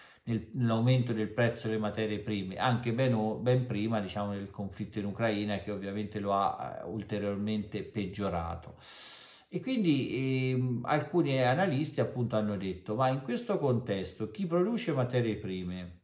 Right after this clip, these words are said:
magari esporta molto petrolio, anche produce materie prime agricole, che comunque per quanto vengono ogni anno rigenerate, chiaramente sono finite nel loro ammontare.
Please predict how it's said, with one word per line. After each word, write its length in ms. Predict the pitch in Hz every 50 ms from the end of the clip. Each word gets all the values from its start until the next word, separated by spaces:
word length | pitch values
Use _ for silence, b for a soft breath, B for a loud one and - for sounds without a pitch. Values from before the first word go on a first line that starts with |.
| _
magari 280 | - 104 104 117 120 113
esporta 1040 | 107 - - - 113 110 107 107 - - - 113 107 107 107 104 104 98 98 - - -
molto 340 | 110 107 104 95 - 104
petrolio, 960 | 92 - 98 - 127 131 135 131 127 120 113 113 110 110 110 110 110 107 - -
anche 320 | - 135 156 151 - 135
produce 420 | 117 120 117 131 143 127 - 127
materie 360 | 113 110 110 - 120 113 110 107
prime 280 | - 123 113 107 104
agricole, 560 | 101 107 143 165 156 127 - 110 104 104 98
che 100 | - 104
comunque 460 | 95 - 107 110 135 147 131 - - 98
per 200 | 104 104 - -
quanto 440 | - 131 143 147 127 - 123 110
vengono 380 | 107 113 113 113 113 113 110 110
ogni 760 | 110 110 110 110 110 107 - - - - - - 78 78 80 82
anno 340 | 113 120 127 123 120 113 110
rigenerate, 1000 | 110 107 101 113 120 120 143 156 127 110 110 117 127 123 123 - 143 131 127 -
chiaramente 1000 | - 117 110 113 127 123 113 107 107 110 110 - - 135 131 131 - - -
sono 260 | - - - 107 104 98
finite 480 | - - 120 131 151 147 123 123 110
nel 160 | 104 101 104
loro 200 | 104 107 104 101
ammontare. 760 | 101 98 101 104 101 101 98 - - 101 95 92 90 92 95